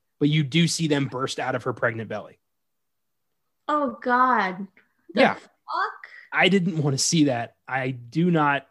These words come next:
Speaker 1: Ugh, God! Yeah, it's, it's vicious. It's, it's horrific, and I, I do not recommend this film at all.
Speaker 2: So she's just, like, sitting there screaming while her baby's getting eaten by these things in her stomach.
Speaker 1: Yeah, she's alive during all this, yeah.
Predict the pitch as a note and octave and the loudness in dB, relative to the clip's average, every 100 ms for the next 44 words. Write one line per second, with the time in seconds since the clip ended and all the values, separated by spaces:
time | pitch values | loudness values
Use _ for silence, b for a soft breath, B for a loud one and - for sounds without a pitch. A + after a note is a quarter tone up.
0 | _ _ _ - F3 D#3 - - A#2 A#2+ | _ _ _ -2 2 2 0 -8 -6 -6
1 | G#2+ _ _ _ _ _ _ - A3+ - | -8 _ _ _ _ _ _ -4 -4 -6
2 | _ - E3+ - F3 E3+ C3+ B2 D#3 - | _ -4 -4 -4 -4 -2 -2 0 0 2
3 | D3+ D#3+ - - C3+ - C#3+ C3 B2 A#2+ | 0 0 -4 -2 -4 -2 -2 0 -2 -4
4 | G#2 - C#3 A#2+ A#2 A2 A2 _ _ _ | -12 -12 -14 -10 -10 -12 -16 _ _ _
5 | _ A#2 A#2 A#2 A2+ A#2 A2 C3 A2+ A2+ | _ -14 -10 -8 -8 -8 -10 -10 -10 -8
6 | G2 - A2 G#2 G2+ F#2 _ _ _ _ | -10 -12 -12 -14 -18 -18 _ _ _ _
7 | _ _ _ _ - C#4 C4+ D#4+ C#4+ B3+ | _ _ _ _ -4 -2 0 0 0 -2
8 | B3+ - A3 F#3+ - - - C4+ B3+ A#3 | -4 -2 0 -2 -6 -12 -6 -2 -2 0
9 | A3 G3 G3 - - A#3 G#3+ G3 F#3 F#3+ | 0 -2 -4 -8 -2 0 0 -2 -4 -6
10 | F#3+ G#3+ G#3 G3+ F#3+ F3+ - F#3 F3+ - | -6 -6 -6 -6 -10 -10 -12 -14 -12 -12
11 | F#3+ F3 F#3 F3 E3 E3+ F#3 - F#3 F3+ | -12 -12 -12 -12 -12 -12 -12 -14 -18 -16
12 | F#3 E3+ E3+ - - C#3+ - _ _ _ | -16 -16 -16 -18 -20 -20 -20 _ _ _
13 | _ _ F#3 C3+ - F#3 G#3+ C#3+ A#2 G2+ | _ _ 0 0 -2 4 4 6 0 -4
14 | _ - A2+ G#2+ G#2 G#2+ B2+ | _ -8 -8 -8 -16 -18 -18